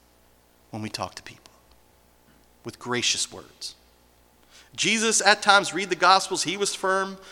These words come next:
but no one would ever say he wasn't gracious. He was filled with grace and truth. That's what the Bible says, full of grace and truth.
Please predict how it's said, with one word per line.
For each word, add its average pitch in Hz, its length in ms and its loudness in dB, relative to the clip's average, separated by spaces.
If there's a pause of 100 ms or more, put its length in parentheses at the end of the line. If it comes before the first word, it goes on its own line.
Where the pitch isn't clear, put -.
(160)
but 113 160 -4
no 151 140 2
one 139 160 0
would 123 100 0
ever 156 260 4
say 131 220 -4
he 117 140 -8
wasn't 110 280 -6
gracious. - 580 -8 (840)
He 143 160 -6
was 120 180 -4
filled 139 420 -4
with 107 160 -14
grace 123 460 -4 (100)
and 117 200 -10
truth. - 400 -18 (500)
That's - 380 -20
what - 20 -20
the - 60 -20
Bible 104 240 -8
says, - 260 -12
full 127 180 -14
of 110 60 -16
grace 107 440 -12 (880)
and 113 100 -20
truth. 110 400 -16